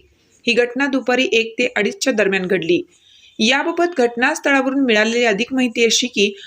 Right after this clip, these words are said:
अशोक पाटील हे औदुंबरला गेले असता त्यांच्या मुलाने त्यांना फोन केला की, "आम्ही इस्लामपूर येथे अंबाबाईच्या दर्शनासाठी जात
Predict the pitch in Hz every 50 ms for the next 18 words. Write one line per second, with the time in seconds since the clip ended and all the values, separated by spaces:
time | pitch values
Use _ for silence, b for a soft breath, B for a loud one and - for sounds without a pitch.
0 | B B B B 233 240 - - 330 330 - - 277 240 208 233 240 240 240 254
1 | - - - 208 214 190 226 240 247 254 247 247 262 240 226 214 202 208 220 214
2 | - - 208 175 175 175 B B B B B - 269 277 269 277 285 330 339 320
3 | 277 254 254 247 247 262 254 254 233 233 247 247 240 - 240 233 247 226 247 233
4 | 214 208 208 - 233 240 233 226 220 247 262 247 - - 226 220 226 247 - 285
5 | 285 277 254 - 240 240 240 214 190 196 214 208 220 214 214 - 247 202 202 196
6 | - - 214 214 208 - 220 208 - 233 226 214 214 175